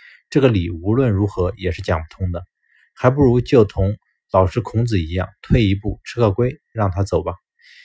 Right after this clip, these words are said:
继续纠缠于这种无聊的问题，只会徒增烦恼，还显得你水平也低到一定程度。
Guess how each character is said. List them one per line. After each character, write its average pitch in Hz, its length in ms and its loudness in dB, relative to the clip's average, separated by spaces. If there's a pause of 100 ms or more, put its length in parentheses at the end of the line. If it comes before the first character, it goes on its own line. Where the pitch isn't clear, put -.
(140)
继 147 180 0
续 123 160 0
纠 151 200 2
缠 117 240 0
于 117 80 0
这 123 140 2
种 90 260 -2
无 107 80 -2
聊 110 160 4
的 110 80 0
问 107 160 0
题， 87 300 -12
只 - 120 -14
会 104 160 -2
徒 - 240 -6
增 123 220 -2
烦 98 180 -2
恼， 92 140 -4 (320)
还 110 120 -2
显 92 240 -2
得 90 100 -2
你 92 220 -2
水 87 240 0
平 92 360 -6
也 92 120 -4
低 101 200 -2
到 92 160 2
一 85 120 -4
定 90 160 -4
程 85 200 -8
度。 90 140 -4